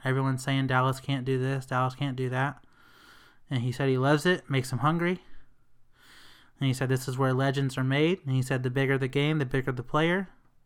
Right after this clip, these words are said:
So I expect Micah Parsons to have a career day going up against the defensive player of the year and Joey Bosa. I mean, Nick Bosa. Uh, I'm gonna take the Cowboys in this one. I think it'll be close.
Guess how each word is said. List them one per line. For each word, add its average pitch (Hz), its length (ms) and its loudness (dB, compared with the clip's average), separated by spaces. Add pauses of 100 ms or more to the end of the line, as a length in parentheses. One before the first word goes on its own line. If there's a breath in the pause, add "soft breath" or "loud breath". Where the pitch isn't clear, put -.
So - 140 -8
I 120 120 -2
expect 123 300 -6
Micah 131 220 -2
Parsons 127 400 -2
to 127 80 -6
have 127 200 -2
a 123 220 -6
career 143 540 2
day 135 460 2 (760 soft breath)
going 139 160 4
up 131 140 0
against 131 260 -2
the 127 80 -6
defensive 131 460 -4
player 131 180 0
of 131 80 -2
the 127 80 -2
year 127 200 0
and 127 120 0
Joey 127 240 -2
Bosa. 127 460 -6 (100)
I 143 60 0
mean, 135 160 2
Nick 135 180 -4
Bosa. 135 320 -4 (1160 loud breath)
Uh, 139 60 0
I'm 127 220 2
gonna 135 140 -2
take 160 120 0
the 143 60 -6
Cowboys 131 400 0
in 127 60 -2
this 127 140 -6
one. 127 120 -4
I 120 40 -4
think 127 160 -4
it'll 131 120 -6
be 123 80 -6
close. - 580 0